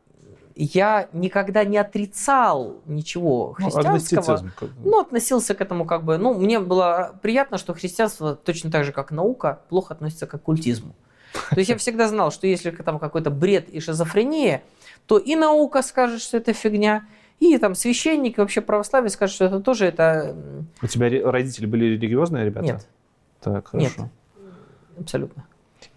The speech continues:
Speaker 2: Что
Speaker 1: А.
Speaker 2: повлияло на то, что ты в-, пришёл в религию?
Speaker 1: Ну, это личное событие. Я бы
Speaker 2: Окей.
Speaker 1: даже сказал, что оно некое
Speaker 2: Это
Speaker 1: такое
Speaker 2: какое-то событие было?
Speaker 1: Да.
Speaker 2: Всё.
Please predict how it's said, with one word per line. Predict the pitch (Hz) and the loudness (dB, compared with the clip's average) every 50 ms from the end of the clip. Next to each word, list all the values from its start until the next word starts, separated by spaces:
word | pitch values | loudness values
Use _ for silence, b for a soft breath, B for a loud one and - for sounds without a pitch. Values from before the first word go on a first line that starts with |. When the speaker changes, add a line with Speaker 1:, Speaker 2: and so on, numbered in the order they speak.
| B B B B B B | B B B B B B
Speaker 2:
Что | - - - - - - - 156 165 180 175 | -12 -12 -12 -12 -4 0 2 2 4 4 4
Speaker 1:
А. | 170 160 | 2 0
Speaker 2:
повлияло | 160 165 160 165 165 156 127 110 107 | 0 -2 0 0 2 0 0 -2 -2
на | 104 | -6
то, | 104 - 101 | -8 -10 -12
что | - - - | -12 -14 -16
ты | - - 113 107 104 101 | -8 -4 -2 -2 -2 -2
в-, | 101 - - - _ _ _ _ | -4 -10 -16 -20 _ _ _ _
пришёл | - 107 - - 120 104 | -8 -8 -4 -2 -2 0
в | 101 | 0
религию? | 98 101 98 - - 101 101 98 - | -2 -2 -4 -4 -4 -4 -4 -2 0
Speaker 1:
Ну, | 226 240 247 247 | 2 2 2 2
это | 240 240 240 | 2 0 -2
личное | 233 240 285 269 - - - - 185 170 170 | 0 0 0 -2 -2 -6 -6 -2 0 0 0
событие. | 160 165 - 175 170 170 175 170 160 160 - 143 139 127 - - | 0 0 -2 -4 -2 -2 -4 -4 -4 -2 -2 -2 -2 -2 -4 -4
Я | 160 165 175 | -2 -2 -2
бы | 180 | 0
Speaker 2:
Окей. | 185 214 | 0 0
Speaker 1:
даже | 202 190 185 | -2 -2 -2
сказал, | - - 196 190 185 214 214 202 | -2 0 0 0 2 2 0 0
что | 196 - - 180 | 0 -2 -2 -2
оно | 175 180 190 | 0 0 0
некое | 185 185 185 185 185 185 175 180 175 - _ _ | 0 0 0 0 2 0 0 0 -2 -6 _ _
Speaker 2:
Это | - 143 143 | -4 -2 -2
Speaker 1:
такое | 170 165 156 147 | 0 0 0 2
Speaker 2:
какое-то | 139 160 - - 123 | 2 2 0 0 -2
событие | - 135 123 113 110 - - 101 95 | -4 -4 -4 -4 -4 -4 -4 -4 -4
было? | 95 98 - - - | -2 -4 -4 -4 -4
Speaker 1:
Да. | 147 135 135 135 120 104 98 - - - | -4 -2 0 0 0 -2 -4 -8 -14 -20
Speaker 2:
Всё. | - - - 110 101 101 | -20 -12 -10 -10 -10 -10